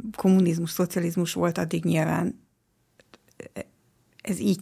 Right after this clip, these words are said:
nem kerülhetett volna szóba, bár itt is lesz azért egy kérdésem erről is. De utána, egy pár év után észre lehetett venni, hogy a közélet és a művészeti élet is nagyon átpolitizálódott. És ez egyre fokozódik, egyre fokozódik,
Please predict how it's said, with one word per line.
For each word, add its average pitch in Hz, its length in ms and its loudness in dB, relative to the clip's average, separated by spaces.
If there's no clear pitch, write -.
nem 175 180 2
kerülhetett 175 540 -4
volna - 260 -2
szóba, 175 440 4
bár 185 200 2
itt 170 180 -4
is 165 120 -4
lesz 175 200 -4
azért 175 320 -4
egy - 140 -10
kérdésem - 500 -4
erről 180 280 0
is. 277 200 0
De - 120 2
utána, 240 760 6
egy 196 160 0
pár 269 300 4
év 175 120 2
után 247 500 4
észre 294 260 2
lehetett 170 280 2
venni, 196 360 6
hogy 185 640 4
a - 140 -10
közélet 247 520 6
és - 140 0
a 226 40 8
művészeti 180 580 6
élet 180 200 4
is 180 120 0
nagyon 180 240 4
átpolitizálódott. 165 1200 -2
És 180 120 -4
ez 196 100 4
egyre 240 280 6
fokozódik, 165 720 -2
egyre 202 260 4
fokozódik, 175 760 -2